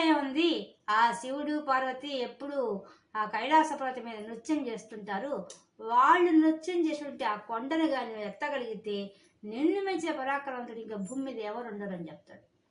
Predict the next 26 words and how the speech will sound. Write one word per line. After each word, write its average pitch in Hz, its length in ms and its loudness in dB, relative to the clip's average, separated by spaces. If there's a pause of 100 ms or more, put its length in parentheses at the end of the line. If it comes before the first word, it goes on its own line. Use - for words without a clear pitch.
(600)
అనంగానే 339 640 4 (420)
అతడు 285 220 -4
నిజంగా 311 440 2
భక్తుడు 277 380 -2
కదా, 233 220 -2
ఆ 202 60 -2
మాట - 240 -6 (920)
దానికి 254 440 -2
పొంగిపోయి 294 520 -2
మాట్లాడకూడదు, 262 640 -4
కానీ 277 340 0 (600)
అహంకారం 311 720 0
ముందు 277 200 -6
వచ్చేసింది, 214 520 -8 (320)
నా-, 240 160 -4
నేను 247 160 -6
అన్ని 294 200 0
చేయగలను, 302 460 2
నన్ను 269 240 0
మించిన 294 300 -4
వాళ్ళే 262 260 -2
అనే 240 160 -8
పొగురు 254 340 -6
వచ్చేసింది. 175 540 -10 (420)
దానివల్ల 311 540 2
వెంటనే 277 440 -4